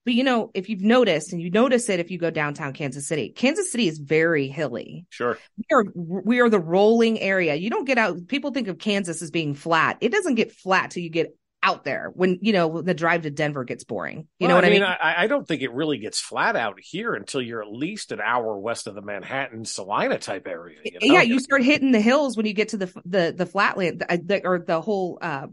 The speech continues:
Speaker 1: prairie out there. It is
Speaker 2: Yeah.
Speaker 1: absolutely, it is. But so there's a misconception that this area is super flat.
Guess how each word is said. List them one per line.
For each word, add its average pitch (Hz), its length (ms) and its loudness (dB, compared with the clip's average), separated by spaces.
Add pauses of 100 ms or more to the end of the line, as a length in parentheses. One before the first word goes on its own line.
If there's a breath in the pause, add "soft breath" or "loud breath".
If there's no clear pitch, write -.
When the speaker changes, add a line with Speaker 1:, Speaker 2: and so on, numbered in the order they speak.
Speaker 1:
prairie 254 400 2
out 139 200 0
there. 139 160 -2
It 208 120 0
is 240 200 0
Speaker 2:
Yeah. 135 240 -2
Speaker 1:
absolutely, 240 640 -2
it 196 100 -2
is. 185 200 -4
But 220 280 -4
so 208 200 -4 (260)
there's 190 360 0
a 196 100 0 (100)
misconception 214 1040 0
that 160 140 -6
this 196 220 -4
area 180 400 4
is 143 160 -4
super 180 240 -6
flat. 208 340 0